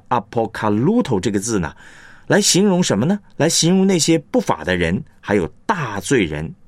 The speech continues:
要在末世的时候显露出来。那当中的意思呢，就很容易了解了，也就是apokaluto这个字呢，就是启示、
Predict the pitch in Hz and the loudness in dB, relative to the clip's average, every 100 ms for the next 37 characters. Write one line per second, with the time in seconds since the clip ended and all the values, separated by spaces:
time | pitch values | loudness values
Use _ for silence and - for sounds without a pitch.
0 | - - - - - - 143 123 127 107 | -20 -20 -20 -20 -20 -8 0 0 2 0
1 | 131 220 156 120 - 95 85 95 95 78 | 2 2 2 0 -2 -2 -2 -4 -4 -4
2 | - - - 82 87 85 - 73 - - | -6 -2 0 0 -2 -4 -6 -8 -10 -18
3 | - - - - - 101 92 165 180 180 | -20 -20 -20 -20 -4 -4 0 2 4 4
4 | 175 170 131 143 135 - 92 73 - - | 4 2 2 2 2 2 0 -6 -12 -16
5 | - 101 80 92 80 92 90 78 76 92 | -2 -2 -2 -4 -2 0 0 -2 -2 -2
6 | - - - - _ - - 113 170 - | -4 -10 -18 -20 _ -12 -2 2 2 2
7 | - - - - - 156 156 - 147 139 | 0 -4 -20 -12 0 0 0 -4 -4 -2
8 | 139 135 233 180 120 123 107 - 98 73 | 0 2 2 2 2 0 2 2 0 -2
9 | - 98 87 78 - - - 82 - 92 | -6 -4 -4 -2 0 0 2 2 2 2